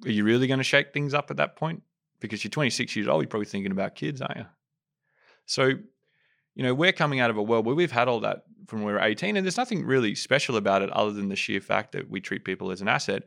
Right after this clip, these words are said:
and we can't work out how to communicate with the system. And what we worked out, and this has started with you, with me, is that this experience I'm having isn't because Tom Moore's a monster and he's difficult to deal with.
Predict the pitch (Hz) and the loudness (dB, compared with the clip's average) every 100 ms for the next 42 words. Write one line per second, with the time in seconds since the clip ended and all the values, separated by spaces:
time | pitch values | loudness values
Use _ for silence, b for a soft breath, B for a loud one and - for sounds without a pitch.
0 | b b 117 135 208 208 170 120 120 117 | b b -4 -2 0 2 2 4 4 2
1 | 104 104 101 - 101 98 98 92 95 98 | 2 -2 -4 -6 -6 -4 -4 -4 -6 -8
2 | - 101 - 95 50 - 101 101 - b | -8 -8 -8 -12 -10 -6 -6 -6 -12 b
3 | b b b b - 143 151 156 123 117 | b b b b -4 -2 0 0 4 4
4 | 107 - 87 - - _ _ _ _ _ | 4 2 0 -2 -10 _ _ _ _ _
5 | _ _ 104 101 98 - - 101 98 87 | _ _ -2 -2 -4 -6 2 4 2 -2
6 | 104 98 92 95 123 101 92 - 196 208 | -8 -4 -6 -2 0 0 0 -4 -2 -2
7 | - - 139 120 - - 110 110 98 90 | -2 -2 0 0 -2 2 2 2 0 -4
8 | 92 - - 131 139 120 120 107 - 104 | -4 -10 -6 -2 0 -2 -2 -4 -2 -2
9 | 98 95 98 92 95 95 - 92 92 - | 0 -2 -2 -4 -4 -4 -6 -6 -8 -8
10 | 95 95 - - - - 85 - - - | -10 -10 -14 -16 -12 -6 -6 -6 -12 -16